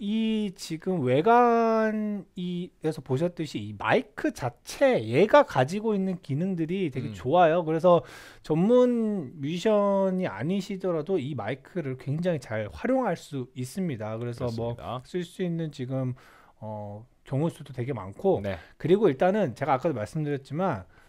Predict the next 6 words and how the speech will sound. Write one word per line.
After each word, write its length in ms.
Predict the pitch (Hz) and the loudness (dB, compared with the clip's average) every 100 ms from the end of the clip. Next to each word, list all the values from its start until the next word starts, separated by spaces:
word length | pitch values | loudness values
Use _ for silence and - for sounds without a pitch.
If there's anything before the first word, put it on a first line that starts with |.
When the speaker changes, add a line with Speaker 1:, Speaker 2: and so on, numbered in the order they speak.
| _ | _
Speaker 1:
이뻐야 460 | - 165 170 320 254 | -6 -2 6 8 8
돼요. 400 | 139 104 104 123 | 4 -2 -4 -6
Speaker 2:
음. 400 | 104 104 95 92 85 _ _ | -8 -10 -12 -14 -18 _ _
Speaker 1:
이쁘잖아. 480 | 151 170 269 190 110 | -4 -2 0 0 0
Speaker 2:
음. 60 | 98 | -4
Speaker 1:
이쁜데 800 | - 160 175 233 220 233 247 247 | -8 -6 -4 -2 2 2 2 -2